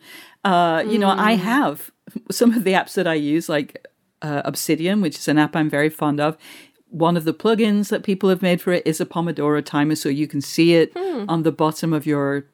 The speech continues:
Speaker 1: you know, window. And I just ignore when it finishes because if I'm concentrating, that's, <laughs> why would I break that up? But apparently
Speaker 2: Yeah.
Speaker 1: the breaks are the key. Uh, I,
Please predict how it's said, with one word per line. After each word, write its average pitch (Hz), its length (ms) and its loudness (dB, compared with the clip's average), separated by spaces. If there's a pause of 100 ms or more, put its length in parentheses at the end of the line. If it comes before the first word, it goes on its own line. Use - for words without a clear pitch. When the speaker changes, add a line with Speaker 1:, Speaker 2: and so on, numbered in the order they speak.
(200)
Speaker 1:
you - 160 -8
know, 135 180 -6 (220)
window. 185 680 4 (800)
And 220 180 2
I 285 180 2
just 311 220 -4
ignore 247 340 4
when 254 140 4
it 233 80 -4
finishes 294 580 -2 (140)
because 202 580 0 (180)
if 196 140 -2
I'm 277 240 4
concentrating, 208 1400 0
that's, 180 340 -2 (120)
<laughs> - 140 -4
why 233 160 4
would 302 160 2
I 254 80 2
break 220 300 0
that 220 160 -2
up? 311 360 2 (520)
But 254 140 4
apparently 247 560 0
Speaker 2:
Yeah. 190 280 -2 (360)
Speaker 1:
the 180 140 -4
breaks 208 460 2
are 185 120 2
the 170 120 -4
key. 160 580 -4
Uh, 170 280 -2
I, 175 300 0